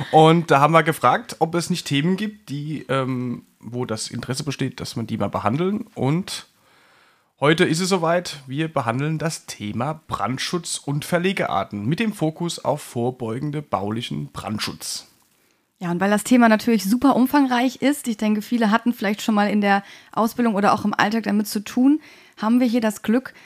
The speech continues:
Speaker 2: einen echten Experten an Bord zu haben.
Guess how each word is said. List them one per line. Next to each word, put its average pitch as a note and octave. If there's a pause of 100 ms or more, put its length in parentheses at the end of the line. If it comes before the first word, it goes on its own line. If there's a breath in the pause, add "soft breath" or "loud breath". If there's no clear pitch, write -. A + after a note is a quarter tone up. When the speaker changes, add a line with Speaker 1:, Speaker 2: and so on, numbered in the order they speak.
(160 loud breath)
Speaker 2:
einen G3+ (100)
echten G#3
Experten F#3+
an F#3+
Bord F3+
zu G#3
haben. G#3+